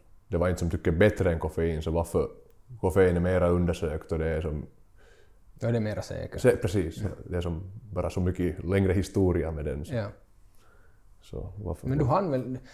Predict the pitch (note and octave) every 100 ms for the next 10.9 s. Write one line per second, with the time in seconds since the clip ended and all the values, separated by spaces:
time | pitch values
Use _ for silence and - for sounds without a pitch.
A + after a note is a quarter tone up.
0 | - - - - - - E3+ - D#3+ A#3
1 | D#3+ - G3 A#2 - A2+ D3 - - E2+
2 | G2 - - - - - - - - -
3 | - - A#2+ B2 D3+ F3+ D4+ D#3 D#3 C#3+
4 | C#3+ F#3+ G3 G#2+ G#2 - - A2 C#3 D#3
5 | G3+ D#3+ E3+ D#3 C#3 D3+ F#3 D3+ D3 C3+
6 | C3 A#2+ B2+ B2+ A#2+ G2 F#2+ C#3 A#2 G#2+
7 | - - - - A2 G#2+ C#3 D3 D3 C#3
8 | A#2 A#2+ A2 - E3+ C3+ G2 - C3 D3
9 | D3 C3 D3 E3+ E3+ C#3 C#3 C3 B2 C3
10 | F#3 C3+ A#2+ A2+ - G#2+ F2+ - G2